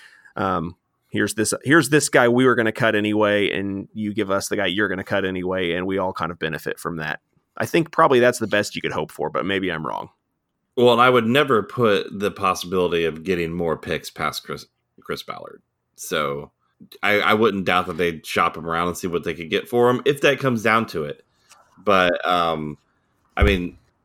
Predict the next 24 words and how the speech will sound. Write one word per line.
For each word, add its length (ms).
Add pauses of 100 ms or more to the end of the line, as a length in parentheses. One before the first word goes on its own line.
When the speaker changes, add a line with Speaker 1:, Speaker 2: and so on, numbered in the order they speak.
(160)
Speaker 2:
like 80
I 20
said, 160
hi-, 220
his, 360
he's 100
got 180
special 400
team 640 (280)
ability. 800 (540)
Um, 600 (800)
Jalen 400
Collins 640 (300)
probably 300
hasn't 280
really 140
been 160
asked 240
to 80
do 220
that 180
a 80
whole 300
lot, 400